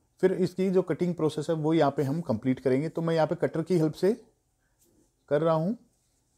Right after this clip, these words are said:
अ-, अगर आपके पास ऐसे कटिंग टूल वगैरह नहीं है, तो दोस्तों जहाँ से ये शीट आप परचेज करते हो,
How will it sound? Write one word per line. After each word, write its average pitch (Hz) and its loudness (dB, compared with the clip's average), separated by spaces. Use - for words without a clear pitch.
अ-, 120 0
अगर 190 4
आपके 214 4
पास 214 2
ऐसे 196 -2
कटिंग 202 -2
टूल 202 -4
वगैरह 196 4
नहीं 180 2
है, 196 2
तो 185 -2
दोस्तों 180 -2
जहाँ 156 0
से 196 -2
ये 190 0
शीट 170 -4
आप 170 2
परचेज 156 -2
करते 160 -4
हो, 226 -6